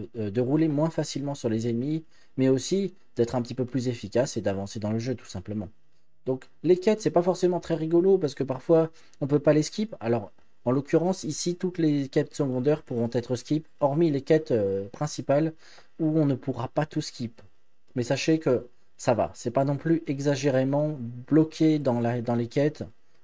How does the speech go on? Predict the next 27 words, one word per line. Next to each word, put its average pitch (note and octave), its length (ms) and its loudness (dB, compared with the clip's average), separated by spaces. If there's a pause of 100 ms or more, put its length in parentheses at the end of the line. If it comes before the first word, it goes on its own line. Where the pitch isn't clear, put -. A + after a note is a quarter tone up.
on C3 100 -2
peut D3+ 200 0
s'en D3 160 -4
sortir. A#2+ 500 -4 (240)
Enfin, E3 380 2
il G3 120 -2
y D#3 80 4
a C#3+ 40 6
différents D#3 480 0
événements. D3+ 500 2
Alors A#2+ 180 2
là, D#3 120 2
c'est C#3+ 160 -2
vrai D3 160 2
qu'ils C3 240 -4
ont B2+ 80 -2
quand C3+ 100 0
même C#3 160 0
mis C#3+ 100 0
le C#3 60 -6
paquet, C#3+ 320 0
on D3+ 120 -2
a A2+ 80 0
beaucoup B2+ 280 -4
d'événements C3 440 0
à A#2+ 60 0
faire. C3+ 520 0